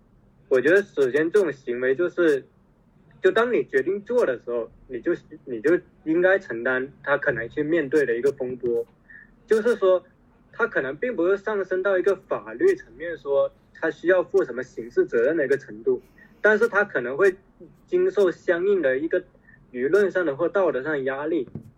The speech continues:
那如果当你已经决定写这个事情的时候，那你就注定了要扛下这个压力。我觉得这就是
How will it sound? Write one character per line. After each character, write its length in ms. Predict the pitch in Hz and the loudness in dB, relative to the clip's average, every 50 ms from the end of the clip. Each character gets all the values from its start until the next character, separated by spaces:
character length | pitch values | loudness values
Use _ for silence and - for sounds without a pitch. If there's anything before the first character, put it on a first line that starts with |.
| _ _ _ _ _ _ _ | _ _ _ _ _ _ _
那 160 | 208 226 226 | 0 0 2
如 160 | 185 151 180 | 2 2 2
果 120 | 180 175 160 | 2 2 2
当 240 | - 196 202 214 202 | 2 2 2 2 2
你 60 | 151 | -2
已 60 | 127 | -2
经 160 | 131 160 156 | -4 -8 -6
决 160 | - 139 127 | -2 -2 -2
定 140 | 131 180 196 | 0 0 -2
写 300 | - - - - 123 113 | -4 -4 -4 -4 -4 -2
这 80 | 135 151 | -2 0
个 100 | 170 156 | -2 -2
事 160 | 147 196 170 | 0 -2 -4
情 120 | 139 131 | -2 -2
的 140 | 120 123 120 | -4 -4 -6
时 160 | 117 - - | -6 -6 -8
候， 280 | 120 - 165 151 131 - | -2 0 0 0 0 -2
那 100 | - - 175 | -4 -4 -4
你 120 | 151 127 | -4 -4
就 140 | - 156 160 | -2 -4 -4
注 200 | - - 190 180 | 0 2 0 0
定 140 | - 175 165 | 0 -2 -2
了 80 | 135 | -2
要 120 | 135 160 156 | 0 0 -2
扛 340 | - - - 117 117 117 120 | -2 -6 -14 -14 -14 -10 -4
下 120 | 151 156 | -4 -2
这 120 | 151 156 151 | -2 -2 0
个 140 | 147 139 135 | 0 0 0
压 240 | 139 131 127 143 | 0 -4 -4 -6
力。 200 | 147 151 143 123 - | -6 -4 -6 -6 -6
我 100 | - 120 | -8 -6
觉 80 | 123 139 | -4 -2
得 60 | 143 | 0
这 140 | - - 240 | 0 0 2
就 140 | - 254 170 | 2 2 0
是 180 | - 175 156 | 2 2 0